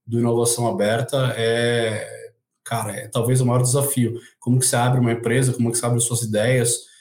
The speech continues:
suas pessoas pra abraçar isso de uma forma colaborativa e colocar vários sentimentos que nós, como humanos, temos de lado de alguma forma. Aqui na Nestlé a gente tem um programa muito sólido, que é o Panela, que, que é brilhantemente tocado pela Carolina Falkowski.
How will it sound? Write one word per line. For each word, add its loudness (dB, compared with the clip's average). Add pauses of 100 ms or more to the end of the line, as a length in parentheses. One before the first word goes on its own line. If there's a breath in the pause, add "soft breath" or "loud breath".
(180 loud breath)
suas 0
pessoas -2
pra -2
abraçar 2
isso -2
de 0
uma -2
forma 0 (300 loud breath)
colaborativa 0
e -2
colocar -2
vários 0 (280 loud breath)
sentimentos 0
que -2
nós, 0
como 0
humanos, 0
temos 0
de -6
lado 0
de -4
alguma -2
forma. -4 (720 loud breath)
Aqui 0
na 4
Nestlé 4
a 2
gente 2
tem 2
um 2
programa 4
muito 2
sólido, 2
que -4
é 2
o 2
Panela, 2
que, -2
que -2
é -2 (340 soft breath)
brilhantemente 2
tocado -2
pela 0
Carolina -2
Falkowski. -2